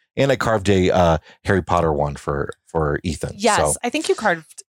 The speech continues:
Speaker 2: two Harry Potter
Speaker 1: well,
Speaker 2: ones.
Speaker 1: I, yes, one broke, so I,
Speaker 2: Oh,
Speaker 1: I did
Speaker 2: let's not
Speaker 1: another
Speaker 2: talk
Speaker 1: one.
Speaker 2: about that.
Speaker 1: Yeah.
Speaker 2: Let's
Speaker 1: Yeah, so that is our first knife. The second knife, this was a gift, and goodness, I love this thing. This is the Grumman number three,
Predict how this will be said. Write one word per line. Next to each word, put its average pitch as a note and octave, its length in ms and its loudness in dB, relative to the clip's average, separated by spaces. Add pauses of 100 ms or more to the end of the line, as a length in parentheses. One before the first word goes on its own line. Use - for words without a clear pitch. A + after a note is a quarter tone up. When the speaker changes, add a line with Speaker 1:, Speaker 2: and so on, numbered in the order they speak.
Speaker 2:
two F#3+ 240 0
Harry C#3+ 280 -2
Potter G2+ 260 -2
Speaker 1:
well, F2 200 4 (160)
Speaker 2:
ones. - 100 -10
Speaker 1:
I, E2+ 120 2
yes, D#2+ 460 -2
one D#2+ 180 0
broke, - 300 -4
so - 160 0
I, D3 140 2
Speaker 2:
Oh, F3+ 160 2
Speaker 1:
I E3 100 0
did - 100 2
Speaker 2:
let's D#3 180 0
not D#3 120 0
Speaker 1:
another - 20 -8
Speaker 2:
talk D#3 100 -2
Speaker 1:
one. C#3+ 100 -8
Speaker 2:
about D3 140 -4
that. D3+ 140 -2
Speaker 1:
Yeah. - 220 0 (200)
Speaker 2:
Let's - 360 -12
Speaker 1:
Yeah, F2 180 0
so B2+ 200 2
that D3 320 2
is B2 160 4
our G#2 200 4
first D#3+ 360 0
knife. F2+ 220 0
The F#2+ 80 2
second - 420 2
knife, F#2 280 2 (560)
this F3+ 240 4
was A2+ 160 2
a F#2 60 4
gift, D2+ 500 -2
and F#2 300 2 (440)
goodness, F2 480 2
I E2 160 4
love D2+ 440 2
this D#2 240 -2
thing. C#2+ 320 -6
This G#2+ 240 0
is D#3+ 260 2 (100)
the E2 240 0
Grumman A2+ 580 0 (440)
number G#2+ 360 2
three, D2+ 460 -4